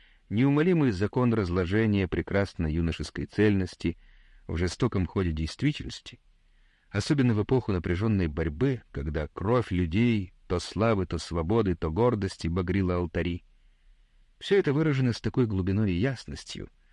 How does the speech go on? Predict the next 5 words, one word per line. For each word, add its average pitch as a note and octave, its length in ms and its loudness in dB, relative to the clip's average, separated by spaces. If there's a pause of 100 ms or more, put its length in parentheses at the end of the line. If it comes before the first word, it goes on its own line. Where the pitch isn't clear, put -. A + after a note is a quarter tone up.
(540)
что - 200 2
раскрывает D#3 600 2
в E2 40 -4
нескольких C3 600 0
строфах - 640 -4